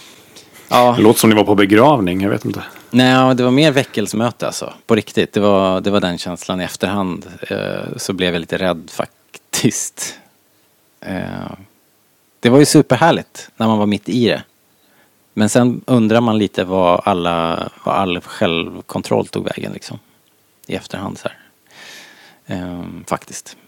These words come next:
Speaker 1: Det har jag funderat ganska mycket på. Och funder-, det har varit föremål för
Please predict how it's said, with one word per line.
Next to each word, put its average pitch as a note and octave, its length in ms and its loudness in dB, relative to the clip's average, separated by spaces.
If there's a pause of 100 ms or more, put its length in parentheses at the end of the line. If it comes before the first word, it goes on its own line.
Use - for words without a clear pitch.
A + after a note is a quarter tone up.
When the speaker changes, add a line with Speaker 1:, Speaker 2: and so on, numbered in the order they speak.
(400)
Speaker 1:
Det - 80 -4
har G#2 40 2
jag G#2 100 -2
funderat G#2 280 0
ganska F2+ 200 -8
mycket - 220 -12
på. - 100 -8
Och F#2+ 460 -6
funder-, A2 380 2
det A2+ 100 0
har A2 80 4
varit - 300 -2
föremål G#2 520 0
för G2+ 300 -6